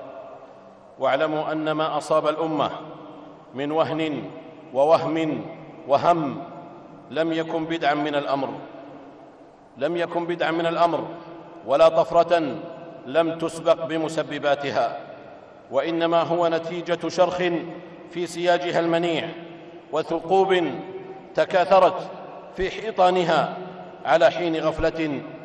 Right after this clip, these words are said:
من ترميمها وصيانتها، فترادفت عليها حلقات الخطوب، حتى أصبحت كل فتنة تحل بها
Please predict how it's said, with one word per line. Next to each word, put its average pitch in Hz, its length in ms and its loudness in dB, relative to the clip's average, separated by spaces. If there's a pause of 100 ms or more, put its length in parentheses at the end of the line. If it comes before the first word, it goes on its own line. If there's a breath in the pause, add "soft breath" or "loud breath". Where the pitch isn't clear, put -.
(200)
من 151 300 -2
ترميمها 151 680 0
وصيانتها، 135 1080 2 (580)
فترادفت 175 720 6
عليها 165 600 6 (560)
حلقات 175 480 6
الخطوب، 180 680 2 (560)
حتى 175 240 4
أصبحت 175 540 6 (120)
كل 180 220 0
فتنة 180 640 0 (500)
تحل 180 480 2
بها 175 600 6